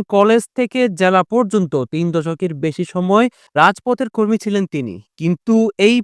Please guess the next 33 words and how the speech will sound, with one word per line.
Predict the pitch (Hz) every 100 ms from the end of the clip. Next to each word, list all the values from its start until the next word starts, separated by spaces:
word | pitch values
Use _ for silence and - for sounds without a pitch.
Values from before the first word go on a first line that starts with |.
| -
পথ | 247 247
ছিল | - 220 214
বহুল | 165 165 180
সংগ্রামের। | - 165 151 147 160 233 - _ -
তার | 151 143
বিরুদ্ধে | 156 170 143 170
রয়েছে | 180 180 214
তেতাল্লিশটি | - 185 170 180 180 - 185
মামলা, | 151 156 180 202 247 240 156
সতেরো | - 165 170 160
বার | 147 143
গ্রেপ্তার, | 127 165 - 220 233 240 -
আট | 165 208 190
বছরের | 208 226 247 247 240
বেশি | 180 196 - 247
সময় | 220 208 170 175 - _
কারাবাস। | 170 156 131 110 98 - -
তবুও | 233 233 285 285
এক | 202 214 -
চুলো | 262 262
পিছু | 226 247 269 208
হটেননি | 214 254 247 254
বিদ্যুৎ। | 180 196 151 160 131 131
দলের | 170 190 208
দুর্দিনে | 170 208 202 214 220
যখন | 208 - 247 233
অনেকে | 202 220 247
ছিলেন | - 233 240 214
আড়ালে, | 175 190 214 220
তখন | 220 208 269 254
ছিলেন | 233 240 233
তিনি | 220 202
রাজপথে। | 175 175 - 156 127